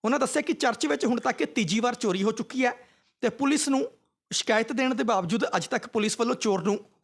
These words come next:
ਕਾਬੂ ਨਹੀਂ ਕੀਤਾ ਜਾ ਸਕਿਆ। ਉਹਨਾਂ ਦੱਸਿਆ ਕਿ ਇਹ ਚਰਚ ਤਕਰੀਬਨ ਡੇਢ ਸੌ ਸਾਲ ਪੁਰਾਣੀ ਚਰਚ ਹੈ ਤੇ ਚਰਚ ਨਜ਼ਦੀਕੀ ਪਾਰਕ 'ਚ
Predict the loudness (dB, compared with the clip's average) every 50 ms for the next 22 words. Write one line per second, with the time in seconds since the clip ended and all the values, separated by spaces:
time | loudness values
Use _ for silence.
0 | _ _ _ 0 0 0 2 0 0 0 -2 -2 -4 -2 -2 -2 -2 -2 -4 -4
1 | -4 -4 -2 -2 -4 -2 -2 -2 -2 -2 -6 -16 _ _ _ _ _ _ _ _
2 | _ _ _ _ _ _ _ _ _ _ -2 0 0 2 0 0 0 0 0 0
3 | 2 2 2 0 2 2 0 0 0 -2 -4 -2 -2 -2 -2 0 -2 0 0 0
4 | 0 -2 -4 -10 _ _ _ _ _ _ -6 -4 -2 0 -2 0 0 -2 -2 0
5 | 2 2 2 2 2 -2 -6 -6 _ 0 2 2 2 2 0 0 0 0 0 0
6 | -2 -2 -2 -4 -8 -16 _ _ _ _ -2 -2 0 2 0 0 0 0 0 0
7 | 0 0 0 0 -2 -2 0 -2 -4 -2 0 0 0 0 -2 -2 -2 -2 -2